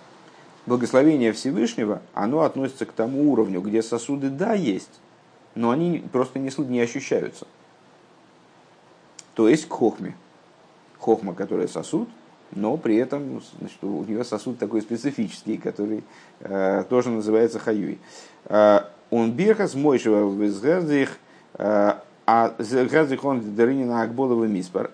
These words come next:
а благословение Мойше, в котором, да, ощущается идея, э, ограниченности и числа,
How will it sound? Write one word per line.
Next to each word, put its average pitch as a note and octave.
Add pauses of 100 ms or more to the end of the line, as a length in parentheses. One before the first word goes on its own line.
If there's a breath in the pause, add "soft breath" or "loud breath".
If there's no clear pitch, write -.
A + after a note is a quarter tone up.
а A2+
благословение A#2+
Мойше, B2
в -
котором, G#2
да, G#2+
ощущается A2
идея, A2+ (300)
э, -
ограниченности G#2+
и G#2
числа, G#2+